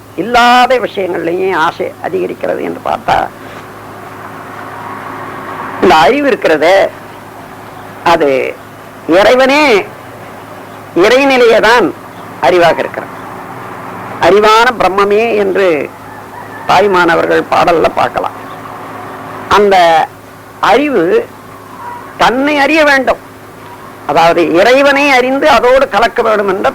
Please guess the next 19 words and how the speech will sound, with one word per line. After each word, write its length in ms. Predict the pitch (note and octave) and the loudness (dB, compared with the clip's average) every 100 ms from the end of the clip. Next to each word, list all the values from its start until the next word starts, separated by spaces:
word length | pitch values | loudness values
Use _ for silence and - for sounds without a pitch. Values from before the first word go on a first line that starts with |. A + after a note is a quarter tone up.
| - | 0
பேராற்றல் 760 | G#3+ A#3 B3 C4 C#4+ - C#4+ A#3 | 2 4 6 4 2 -2 0 2
உடையது. 360 | A3+ F#3 G#3 D4 - - - - - - - E3+ G#3 | 2 2 2 2 0 -16 -20 -20 -18 -18 -4 2 2
அந்த 240 | A#3+ C4 A3+ | 2 2 4
அளவுக்கு 380 | A#3 D#4 E4+ - C4 | 4 2 0 -4 -2
விரிந்து 420 | A3+ C4+ D#4 E4 E4+ C#4 | 0 0 2 2 2 4
செயல்பட 320 | C#4 C4+ B3 G#3+ | 4 4 4 4
வல்லது. 280 | G#3 F3 - - - - - - - - - - - F3 | 2 0 -4 -14 -16 -16 -16 -16 -18 -16 -16 -16 -4 0
அந்த 240 | A#3 D4 D4 G#3 | 0 2 2 2
அறிவை 300 | C4 C4 F3+ G#3+ B3+ - - - - - - - - | 2 2 4 4 0 -8 -20 -20 -20 -20 -20 -20 -2
சாதாரணமாக 960 | G3 G3+ A3 A3+ A#3+ B3 B3 A#3+ A3+ G#3 G3+ | 2 4 4 4 6 4 4 2 2 2 2
உணவு 200 | G3+ G#3+ G#3+ | 4 4 2
பொருளையோ, 440 | G3 F#3 E3+ E3+ G3+ B3 G3 | 2 2 4 4 4 4 2
ருசியிலையோ, 600 | - A#3+ G3 D#3 E3+ A3+ A#3 G#3 | 0 0 2 4 4 4 4 4
அல்லது 260 | F#3 F3+ E3+ | 2 0 0
பொருளையோ, 560 | F#3+ G3 A3+ F3+ E3+ G#3+ A#3+ - - - - | 2 4 4 4 6 4 4 0 -16 -4 0
அல்லது 260 | G#3+ F#3 F#3 E3 | 2 2 2 2
வீடு 240 | A#3 A#3 G#3 E3 | 2 4 4 2
மேலேயோ, 380 | E3+ E3+ E3 F3+ A#3 - | 0 2 4 4 4 2
பொருள், 280 | G3 A3+ | 0 4